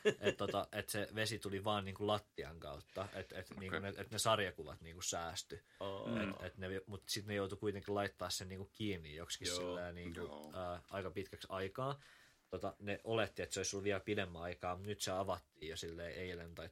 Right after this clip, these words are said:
Speaker 2: tänään tai
Speaker 1: Aa.
Speaker 2: jotain. Niin, tota noin, niin sen takia mä nyt halusin käydä siellä, koska mä halusin niinku välittömästi tavallaan, ää, antaa niille rahaa.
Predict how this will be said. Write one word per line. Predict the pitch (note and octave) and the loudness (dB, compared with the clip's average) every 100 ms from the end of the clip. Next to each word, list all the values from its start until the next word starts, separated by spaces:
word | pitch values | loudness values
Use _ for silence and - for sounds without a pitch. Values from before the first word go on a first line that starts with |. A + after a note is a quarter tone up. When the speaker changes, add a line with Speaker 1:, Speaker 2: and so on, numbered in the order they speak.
| - | -6
Speaker 2:
tänään | F2 E2+ E2 D#2+ | -6 -6 -8 -6
tai | D#2+ | -4
Speaker 1:
Aa. | - | -4
Speaker 2:
jotain. | - F2+ F#2 F#2+ - - - _ _ - | -6 -4 -4 -4 -10 -20 -20 _ _ -10
Niin, | E2 | -8
tota | E2+ F2+ | -6 -4
noin, | E2+ F2 | -4 -6
niin | E2+ E2+ D#2+ - | -6 -8 -10 -8
sen | - F#2+ | -4 -2
takia | F#2 F#2 | -2 -4
mä | F2+ | -6
nyt | F2 | -4
halusin | F#2+ F2+ G2 | -2 -2 -2
käydä | G2 G2+ F#2+ G2 | 2 4 4 0
siellä, | - G#2 | 0 0
koska | G#2 G#2 - | 0 -2 -2
mä | G2+ | -2
halusin | G2 G2 G#2 G#2 | -2 -2 -2 -2
niinku | G#2 G2+ G2+ - G2+ | -2 -2 -2 -2 -2
välittömästi | G2 F#2+ - F#2 F#2 F#2 - | -2 -2 -4 -4 -4 -6 -4
tavallaan, | F2+ F#2 F#2 F#2 F#2+ _ _ | -2 0 2 -2 -6 _ _
ää, | F2+ F#2 F2+ - _ - | -4 -4 -4 -12 _ -4
antaa | F#2+ A#2+ C3 | -2 4 6
niille | B2+ B2 | 8 10
rahaa. | B2 A2+ C3 | 10 8 8